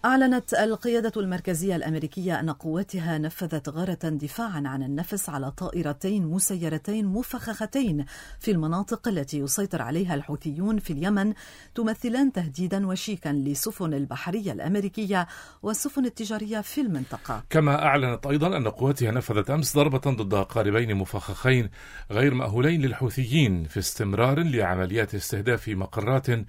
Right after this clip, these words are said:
Speaker 2: وبنية تحتية تابعة للجماعة المسلحة.
Speaker 1: منظمة عمليات التجارة البحرية البريطانية أكدت أنها تلقت بلاغاً في الساعات الأولى من صباح اليوم عن حادث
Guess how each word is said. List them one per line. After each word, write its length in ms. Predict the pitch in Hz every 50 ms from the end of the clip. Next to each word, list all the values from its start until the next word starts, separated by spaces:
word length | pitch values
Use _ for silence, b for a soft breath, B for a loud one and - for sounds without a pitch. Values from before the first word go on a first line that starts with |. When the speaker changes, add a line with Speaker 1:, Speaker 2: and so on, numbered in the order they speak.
| B B B B B B B -
Speaker 2:
وبنية 440 | 107 117 110 101 120 170 175 165 156
تحتية 760 | - - 143 135 - 147 - - - 185 143 107 101 90 82 78 -
تابعة 440 | - 156 156 147 123 117 104 101
للجماعة 680 | 104 95 95 87 82 90 101 101 95 110 123 127 139 139 - -
المسلحة. 760 | 143 147 156 139 - 123 110 95 90 - - 113 110 92 - - - - - - - -
Speaker 1:
منظمة 520 | 226 247 254 285 277 285 302 277 285 277 269
عمليات 480 | 240 240 233 226 220 226 226 220 -
التجارة 420 | 214 190 - 202 185 202 196 196 196
البحرية 420 | 180 156 165 - - 190 190 180
البريطانية 600 | 160 160 147 160 160 156 - 156 156 170 180 185
أكدت 460 | 160 - - - - 170 156 160 -
أنها 260 | - 156 160 151 156 151
تلقت 500 | - 160 147 170 - - 180 160 - 143
بلاغاً 680 | 151 160 156 190 233 226 175 156 156 147 147 143 139
في 100 | - -
الساعات 420 | 175 - - - 135 139 160 - 180
الأولى 340 | - - 214 226 190 147
من 100 | 139 143
صباح 380 | 143 - - 151 143 151 160 -
اليوم 360 | 160 147 170 196 233 240 226
عن 260 | 175 - 151 156 143
حادث 520 | 143 - - 226 220 202 208 190 - 196